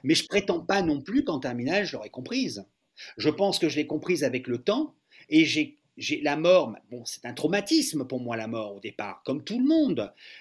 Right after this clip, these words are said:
Euh, ma, la, ma mère est morte, j'avais vingt-huit ans. Euh, ça a été, euh, un sentiment de révolte.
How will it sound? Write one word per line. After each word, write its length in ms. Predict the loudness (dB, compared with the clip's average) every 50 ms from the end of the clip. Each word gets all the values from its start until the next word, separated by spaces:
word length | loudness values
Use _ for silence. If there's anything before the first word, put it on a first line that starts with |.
| -14 _ -4
Euh, 200 | -2 0 0 -2
ma, 300 | -2 -2 -4 -4 -4 -2
la, 160 | -4 -2 -2
ma 400 | -2 -4 -4 -6 -6 -4 -4 -2
mère 340 | -2 -2 -4 -4 -4 -6 -8 -12 -18 -18 -12
est 80 | -8 -6
morte, 360 | -2 -2 -2 -4 -4 -8 -10 -10
j'avais 240 | -8 -8 -10 -10
vingt-huit 400 | -8 -8 -8 -8 -10 -12 -8 -6
ans. 240 | -4 -4 -4 -6 -10 -14 -18 -20 -20 _ _ -6
Euh, 840 | -4 -2 0 0 0 0 0 0 0 0 0 -2 -2 -4 -6 -10 -12 -12 -14 -10 -8
ça 160 | -4 -2 0
a 40 | 0
été, 440 | -2 -2 -2 -2 -2 0 0 0 0
euh, 300 | -2 -2 -4 -6 -8 -10 -12 -14 -14 -12 -12 -12 -12 -12 -10 -10
un 80 | -8 -6
sentiment 460 | -6 -6 -6 -6 -4 -4 -2 -2 -2
de 80 | -2 -2
révolte. 540 | -2 -4 -2 -2 -2 -2 -2 -4 -4 -4